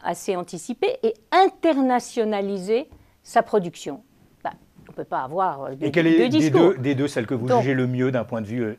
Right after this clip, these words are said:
Speaker 2: extra-financier ?
Speaker 1: Ah bah, écoutez, je vais vous dire, P S A, je l'ai toujours dit, parce que nous avons fait une étude de comparaison entre les entreprises
Speaker 2: Ouais.
Speaker 1: sur la manière dont
Speaker 2: Mm.
Speaker 1: les entreprises, justement, procèdent à des restructurations. Bien,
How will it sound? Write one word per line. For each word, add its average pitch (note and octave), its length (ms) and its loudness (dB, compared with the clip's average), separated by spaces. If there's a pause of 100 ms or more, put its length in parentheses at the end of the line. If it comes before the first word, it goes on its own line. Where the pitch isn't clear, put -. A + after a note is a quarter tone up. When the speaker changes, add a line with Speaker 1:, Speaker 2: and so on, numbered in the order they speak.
Speaker 2:
extra-financier ? A2 720 -10
Speaker 1:
Ah G3 60 0
bah, E3 240 0
écoutez, A3 400 -2
je D#3+ 100 -6
vais D3+ 60 -4
vous C3 160 -8
dire, B3+ 240 -4
P F3 160 2
S - 180 -6
A, E4 180 4
je E3 140 -6
l'ai C3+ 240 -4
toujours F#3+ 400 -4
dit, G#3+ 160 -2
parce - 340 -2
que D#3 120 -6
nous D3 220 -6
avons D#3 200 -4
fait - 200 -4
une D3+ 120 -4
étude C#3+ 560 -8
de C#3 100 -8
comparaison F3+ 1000 -2
entre C3 220 -10
les D#3 200 -8
entreprises D#3+ 480 -10
Speaker 2:
Ouais. E3 60 -12
Speaker 1:
sur C#3 160 -10
la C3+ 100 -6
manière C4 520 2
dont F3 120 -6
Speaker 2:
Mm. D#3 40 -6
Speaker 1:
les D#3 180 -6
entreprises, D3+ 540 -8
justement, D3+ 500 -6 (420)
procèdent C#4+ 560 2
à E3 80 0
des E3 100 -4
restructurations. D#3 840 -10 (420)
Bien, - 80 -10